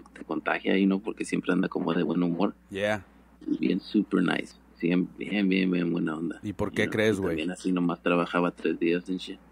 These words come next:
Speaker 2: ¿Por qué crees, güey?
Speaker 1: Pues no sé, pero <laughs>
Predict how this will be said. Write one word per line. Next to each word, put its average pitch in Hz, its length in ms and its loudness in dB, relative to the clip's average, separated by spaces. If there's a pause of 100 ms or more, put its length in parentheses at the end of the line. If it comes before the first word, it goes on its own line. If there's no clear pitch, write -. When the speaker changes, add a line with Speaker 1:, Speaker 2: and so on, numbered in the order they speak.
(100)
Speaker 2:
¿Por 107 160 -8
qué 117 140 2
crees, 117 320 2
güey? 87 200 -4 (1800)
Speaker 1:
Pues - 140 -12 (100)
no - 120 -10
sé, - 260 0 (260)
pero - 320 -6 (220)
<laughs> 113 180 4